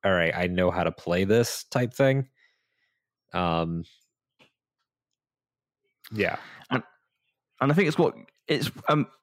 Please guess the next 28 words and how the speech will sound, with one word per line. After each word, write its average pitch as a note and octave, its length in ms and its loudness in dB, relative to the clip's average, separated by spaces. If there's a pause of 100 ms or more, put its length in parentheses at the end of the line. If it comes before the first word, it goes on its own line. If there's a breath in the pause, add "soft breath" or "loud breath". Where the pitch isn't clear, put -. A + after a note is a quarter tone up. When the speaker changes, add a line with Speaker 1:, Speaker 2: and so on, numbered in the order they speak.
(300)
Speaker 2:
a D3 80 4
mirror F#3+ 320 6
of D#3 120 4
what D3+ 260 2
Gotham C#3 420 4
represents. B2 760 0 (340 loud breath)
Rather E3 420 4
than C#3+ 320 6
Batman B2+ 460 2
coming B2 280 4
in A#2 260 4
and A2+ 240 2 (120)
solving A#2 680 4 (200)
Gotham, - 600 -2 (360 soft breath)
that's C3 200 0
not D3+ 140 4
what - 140 2
happens. C3 680 -2 (580 loud breath)
He's D3+ 320 6
just C3+ 180 2
a C#3 60 4
reflection B2 600 2
of G2+ 280 -2
what A#2 360 0
Gotham A2+ 540 2
does A#2 280 2
to - 140 -6
you. - 360 -2